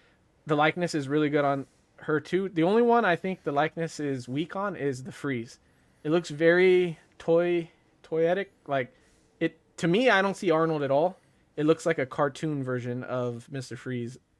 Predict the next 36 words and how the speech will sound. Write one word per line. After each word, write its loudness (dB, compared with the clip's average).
And 0
it's -2
very, 4
uh, 4
plasticky -2
looking. -6
Like, 0
it 0
has 0
that 0
very 0
swirly -2
plastic. -6
It's -10
not -4
painted -6
chrome, -6
which -6
kind -8
of -10
sucks. -8
Um, -2
so 2
if -4
you -6
wanna -6
customize -6
it, -6
you -8
could -10
do -8
that, -4
but -4
it -6
is -2
very, -4